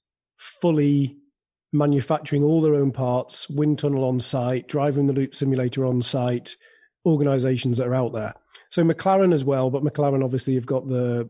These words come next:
the Bahrainis behind them, so they've, they've got big, big cash there. Outside of that, the, the, the other smaller teams have got a very different business model. So Haas, obviously, all their, all their manufacturing is done, is, is outsourced. Racing Point, all their manu-, majority of their manufacturing is,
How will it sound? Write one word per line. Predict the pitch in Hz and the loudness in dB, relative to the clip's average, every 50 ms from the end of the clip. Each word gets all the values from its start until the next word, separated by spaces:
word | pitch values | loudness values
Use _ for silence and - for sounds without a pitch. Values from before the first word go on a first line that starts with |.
| - _ | -10 _
the | 196 143 131 120 | -6 -4 -2 -2
Bahrainis | 117 127 131 127 127 131 131 127 123 123 113 117 | 0 0 0 2 2 2 2 2 2 0 0 -2
behind | 127 113 127 131 123 117 | -2 -2 -2 0 0 0
them, | 117 113 113 | 0 0 -2
so | - 117 | -2 -2
they've, | 110 120 113 117 - | 0 0 -2 -2 -2
they've | 127 120 117 | -2 -2 0
got | - 127 - - | -2 -4 -4 -2
big, | - 131 127 127 - - 277 190 | -4 -4 -4 -4 -10 -16 -8 -2
big | - 127 123 135 - _ _ _ | -2 -2 -2 -4 -10 _ _ _
cash | - - 135 117 - - | -4 -2 -2 -2 -4 -4
there. | - 127 120 110 110 - - - - - - - | -2 -2 -2 -2 -4 -10 -16 -18 -18 -18 -10 -2
Outside | - 180 185 185 - 214 196 185 | 0 0 0 2 2 2 4 4
of | 160 143 139 | 2 2 2
that, | 160 170 147 123 113 | 2 2 2 2 2
the, | 139 151 165 185 | 2 4 4 4
the, | 190 185 165 165 165 | 2 2 2 0 0
the | 165 170 160 165 | 2 2 2 2
other | 180 180 208 | 4 2 2
smaller | 180 - - 170 180 190 180 160 | 0 2 2 2 4 4 2 2
teams | - - 135 110 107 107 107 | 0 -2 -2 -2 -2 -2 -2
have | 131 131 | -4 -2
got | 127 156 143 | -2 -2 -2
a | 139 | -2
very | 123 139 156 165 156 | 0 0 2 2 2
different | 135 143 - 131 113 | 0 -2 -4 -2 -4
business | 135 143 131 131 113 - | -2 -2 -2 -2 -2 -2
model. | 120 117 - 110 110 - _ _ _ - - - - _ _ - - | -4 -6 -6 -8 -14 -20 _ _ _ -20 -20 -20 -20 _ _ -12 -6
So | - - 151 139 | -2 0 0 0
Haas, | 127 - - 165 151 139 123 - | 0 0 0 0 0 0 0 -2
obviously, | 151 131 139 127 - 143 135 | -2 -2 -2 -2 0 0 2
all | 139 143 139 | 2 2 2
their, | 131 135 135 131 131 131 | 2 2 0 2 0 0
all | 127 143 139 | 0 0 0
their | 135 135 127 | 0 0 0
manufacturing | 135 131 127 127 - 139 131 - - 135 | 0 0 0 0 -2 -4 -6 -2 -2 -2
is | 127 117 | -2 -2
done, | - 131 127 127 127 123 127 156 | -2 -2 0 0 0 0 0 -2
is, | 147 131 - - | -2 -2 -2 -2
is | 156 131 | -2 -2
outsourced. | 127 123 120 - - - 170 170 170 151 - - _ - - - _ _ _ _ | -2 -2 -4 -4 -2 0 0 0 0 -2 -4 -14 _ -20 -20 -20 _ _ _ _
Racing | 160 160 147 131 - 135 127 | 0 0 0 0 0 -2 -4
Point, | 117 - 156 156 151 147 - | 0 0 0 0 0 0 -2
all | - 170 147 | 0 0 0
their | 139 143 139 | 2 2 2
manu-, | 135 135 131 139 139 160 147 - - | 2 2 2 0 0 0 -2 -2 0
majority | - 160 139 117 135 151 147 139 127 - | 0 0 0 2 0 0 0 0 -2 -4
of | 117 | -4
their | 127 131 | -4 -2
manufacturing | 127 131 127 123 117 - 127 - - 135 127 | 0 0 0 0 -2 -2 -6 -4 -2 -2 -2
is, | 120 113 | 0 -2